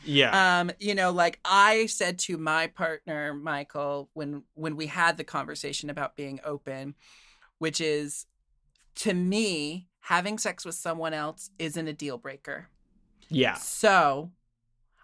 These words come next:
Speaker 2: I would rather be open and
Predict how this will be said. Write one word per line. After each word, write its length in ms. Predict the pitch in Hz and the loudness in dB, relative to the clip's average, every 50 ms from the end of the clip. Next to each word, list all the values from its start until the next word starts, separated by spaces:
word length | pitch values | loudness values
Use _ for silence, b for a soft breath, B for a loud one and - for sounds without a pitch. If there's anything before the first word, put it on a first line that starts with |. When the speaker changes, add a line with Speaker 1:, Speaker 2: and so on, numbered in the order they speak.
| _ _ _ | _ _ _
Speaker 2:
I 220 | 180 185 190 202 220 | 4 6 6 6 6
would 180 | 214 220 208 | 4 0 0
rather 400 | 185 175 185 170 170 180 180 180 | 0 0 2 2 2 2 0 -4
be 260 | 175 180 170 160 - _ _ - | -6 -6 -8 -10 -10 _ _ 6
open 580 | 214 226 226 - - - 147 156 180 214 233 - _ _ _ _ b b b b b b b _ _ - | 6 6 6 2 -4 -10 -10 -8 -8 -10 -10 -12 _ _ _ _ b b b b b b b _ _ 0
and 560 | 175 175 170 165 165 160 156 156 160 156 | 2 2 4 4 2 2 0 -2 -4 -8